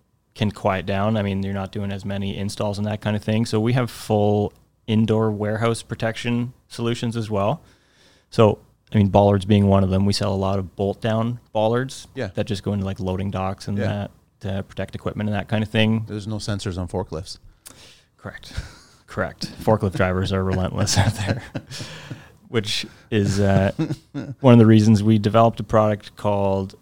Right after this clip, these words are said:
Speaker 1: Coreflex too. And so a big problem in warehouses is, to your point, forklift drivers will back over just, like, a basic steel guardrail system. It rips the anchors out of the floor. You have to now reinstall it,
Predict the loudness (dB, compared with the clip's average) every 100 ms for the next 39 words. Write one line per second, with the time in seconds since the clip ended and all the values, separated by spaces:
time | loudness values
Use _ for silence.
0 | _ _ _ 0 2 2 0 0 -4 -12
1 | -14 0 4 4 2 0 4 4 4 0
2 | _ _ _ _ _ _ _ -4 4 4
3 | 8 8 8 4 2 4 4 4 4 4
4 | 2 4 2 0 -2 -4 -6 -10 -4 -2
5 | 0 -4 -10 _ _ _ -12 -6 0 0
6 | 0 -2 0 0 0 0 0 -2 -8 -12
7 | -10 0 0 2 0 0 0 -2 -4 -8
8 | -8 -6 -8 -4 -6 -6 -8 -4 0 0
9 | 0 0 0 0 -2 -4 -8 -4 -2 -2
10 | -6 _ _ _ -4 2 2 2 0 4
11 | 4 2 0 0 2 2 -2 -4 -2 0
12 | 0 -4 -4 -2 0 0 -2 -4 _ _
13 | _ 0 2 2 2 2 4 2 0